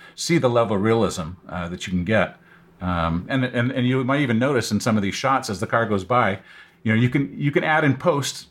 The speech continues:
camera shake and, and rumble to the camera for, you know, accentuating those dramatic moments when the car flies by the camera, or there's a dr-, you know,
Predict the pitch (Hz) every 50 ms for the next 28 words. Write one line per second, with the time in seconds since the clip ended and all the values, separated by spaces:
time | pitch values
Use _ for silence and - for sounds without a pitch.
0 | _ _ - - 180 190 180 131 - - 101 92 90 - 110 101 107 - 101 107
1 | 110 127 156 180 151 107 87 82 - 117 113 - - 147 156 165 117 90 80 76
2 | - - - 92 87 92 95 - 107 107 101 104 107 104 - - 143 135 - -
3 | 120 117 113 107 104 90 104 101 110 107 110 107 - 104 110 120 113 92 92 -
4 | 95 92 92 - 104 101 98 - - 92 92 90 - 95 87 85 92 - 101 104
5 | 104 92 85 80 87 - 90 92 - 202 180 90 139 - - 98 82 76 82